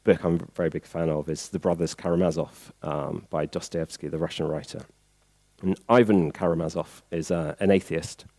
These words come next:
and he, and it's, and it's partly because of this problem of evil. He wants to hold God to account. Um, and he says,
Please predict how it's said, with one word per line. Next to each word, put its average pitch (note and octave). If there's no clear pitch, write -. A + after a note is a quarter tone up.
and G#2
he, B2+
and A2
it's, G2+
and G#2+
it's -
partly F2+
because G2
of F2+
this E2+
problem E2
of D#2+
evil. E2+
He A#2+
wants G#2
to F2
hold E2
God D#2+
to -
account. D#2+
Um, F#2+
and G2+
he G#2+
says, E2+